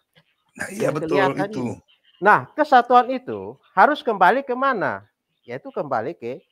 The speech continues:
Speaker 2: gereja yang sesungguhnya, yaitu gereja sejak zaman para rasul di bawah kepemimpinan Paus dan para uskup. Jadi, yang dikritik oleh Mystiki Corporis adalah bahwa mereka tidak mau bersatu.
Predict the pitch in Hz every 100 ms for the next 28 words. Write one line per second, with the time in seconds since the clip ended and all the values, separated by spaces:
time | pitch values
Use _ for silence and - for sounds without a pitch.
0 | _ _ _ _ 123 123 101 165 202 175
1 | 190 214 214 269 240 175 147 _ _ 107
2 | 101 147 120 113 110 170 110 95 156 -
3 | _ _ 104 98 135 - 131 127 117 -
4 | 170 185 _ 127 104 120 127 110 - 120
5 | 117 107 - 92 107 - _ _ _ 95
6 | 90 107 131 180 - 190 - _ _ _
7 | _ _ _ _ 151 208 170 107 113 175
8 | - _ _ _ - 254 220 202 190 180
9 | 180 160 147 139 139 147 135 - 135 127
10 | 110 107 - 92 85 82 95 139 _ _
11 | _ 147 147 170 202 214 _ _ _ 185
12 | 180 - 359 - 139 131 151 156 160 202
13 | 214 - 131 135